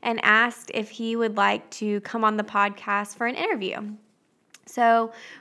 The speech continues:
we chatted for a little bit and found out we do very similar things.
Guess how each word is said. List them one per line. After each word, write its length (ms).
we 520
chatted 420
for 140
a 80
little 240
bit 440
and 220
found 260
out 200
we 160
do 300
very 300
similar 440
things. 640